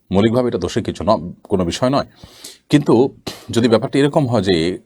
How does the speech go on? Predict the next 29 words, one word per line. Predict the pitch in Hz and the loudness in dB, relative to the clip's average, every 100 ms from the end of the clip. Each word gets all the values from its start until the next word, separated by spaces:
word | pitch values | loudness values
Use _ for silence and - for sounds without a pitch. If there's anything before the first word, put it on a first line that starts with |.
| _ - | _ -4
এটাকে | 120 113 110 | -2 -2 -2
কোনো | 120 110 | -2 2
এবাদতের | 104 120 123 | 4 4 2
ফরম্যাটে | 113 147 143 127 | 0 0 2 2
আমরা | 95 82 | 0 0
নিয়ে | 78 73 | -4 -8
যাই, | 73 | -6
ধরুন | 78 104 104 - - _ - | -4 -4 -4 -12 -20 _ -2
কোনো | 101 | 0
মানুষ | 85 82 - | 2 -2 0
মারা | 90 76 | 0 0
গেছে, | 76 - 73 | -4 -4 -6
তার | 71 78 | -4 -4
মৃত্যুর | 80 82 _ 82 | -4 -8 _ -10
পর | 71 85 73 73 | -4 -2 -2 -4
চল্লিশতম | - 85 73 - 73 | -6 -6 -6 -8 -8
দিনে, | 69 71 71 71 | -8 -10 -10 -10
সাততম | - - - 78 76 | -6 -6 -6 -10 -8
দিনে, | 73 71 71 | -8 -8 -8
নির্দিষ্ট | 76 71 - 85 | -8 -10 -10 -8
দিনে | 73 78 71 71 _ - _ _ - | -6 -8 -8 -12 _ -20 _ _ -4
গরিব | 82 139 | -2 -2
দুঃখী | - 80 | -8 -10
খাওয়ালে | - - 82 78 78 | -10 -4 -2 -2 -4
তার | 80 78 | -4 -4
উপকার | 73 73 80 78 | -6 -4 -4 -2
হবে, | 80 76 78 | -6 -6 -6
বিশেষ | 69 - 92 | -8 -6 -6
বিশেষ, | 78 - - 78 - | -6 -8 -8 -8 -12